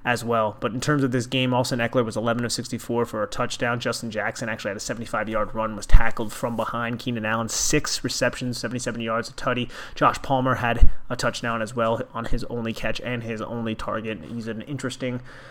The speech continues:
draft pick out of the University of Tennessee, a wide receiver, a good player. But the defensive touchdown on a pick six thrown by Justin Herbert is kind of what really propelled this New England Patriots team to win. It was by Adrian Phillips, a former Los Angeles Charger, so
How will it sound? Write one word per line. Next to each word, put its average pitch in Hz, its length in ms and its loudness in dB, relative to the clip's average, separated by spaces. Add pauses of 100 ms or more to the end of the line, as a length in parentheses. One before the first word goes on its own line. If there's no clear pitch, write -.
(240)
draft 143 360 4
pick 135 180 4
out 123 160 -2
of 113 60 -4
the 123 80 -4
University 120 380 -4
of 117 40 -6
Tennessee, 120 380 -4
a 117 60 -4
wide 113 260 -6
receiver, 117 400 -8
a 120 40 -6
good 120 240 -8
player. 127 400 2 (300)
But 147 220 6
the 143 60 0
defensive 160 420 4
touchdown 147 420 4
on 123 80 2
a 117 60 0
pick - 260 0
six - 540 -4 (600)
thrown 143 180 2
by 127 100 2
Justin 123 360 -2
Herbert 117 600 0
is - 120 -14
kind 135 200 -2
of 123 60 -2
what 110 100 -4
really 123 160 -4
propelled 127 400 -2
this 120 160 -6
New 123 120 -4
England 117 240 -6
Patriots 117 420 -10
team 123 300 -6
to 104 100 -14
win. 117 320 -6
It 110 60 -10
was 107 100 -12
by 107 140 -4
Adrian 110 260 -8
Phillips, 123 380 -4
a 110 40 -14
former 120 360 -6
Los 110 240 -4
Angeles 110 280 -8
Charger, 120 440 -2
so 104 260 -4